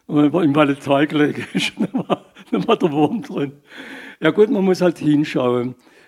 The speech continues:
Äh, ich habe ja vorhin schon mal betont, dass ich von, äh, dass unsere Familie eigentlich,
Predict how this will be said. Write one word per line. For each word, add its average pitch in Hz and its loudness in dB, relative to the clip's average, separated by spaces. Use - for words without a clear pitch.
Äh, 151 4
ich - -6
habe 160 2
ja 165 2
vorhin 170 0
schon 165 -2
mal 160 0
betont, 151 -2
dass 156 -8
ich 160 -12
von, 131 -2
äh, 131 -2
dass 135 -2
unsere 156 0
Familie 131 -2
eigentlich, 127 -6